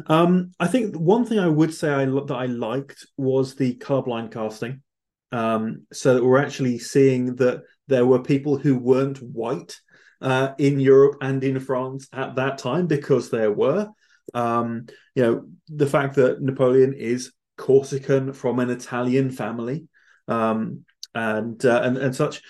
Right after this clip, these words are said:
So, um, I think that that's a, that's a real strong point and a re-, and a real credit for, for how the, the casting is. Um,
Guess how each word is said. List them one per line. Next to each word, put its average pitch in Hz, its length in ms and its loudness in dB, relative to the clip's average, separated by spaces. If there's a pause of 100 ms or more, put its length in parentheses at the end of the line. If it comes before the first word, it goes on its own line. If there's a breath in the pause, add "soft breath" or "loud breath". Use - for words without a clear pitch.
(220 loud breath)
So, 160 340 4
um, 151 180 2
I 151 80 -2
think 156 180 -2
that 135 100 -4
that's 160 280 -4
a, 143 120 0
that's 147 200 -2
a 147 80 0
real 131 220 2
strong 123 360 -6
point 123 220 -4
and 123 80 -8
a 123 60 -4
re-, 123 180 0
and 127 100 -2
a 123 60 -4
real 120 140 0
credit 117 440 -6
for, 117 320 -2
for 120 120 -12
how 120 160 -8
the, 123 180 -8
the 131 80 -6
casting 123 380 -4
is. 123 200 -2 (380 loud breath)
Um, 175 420 4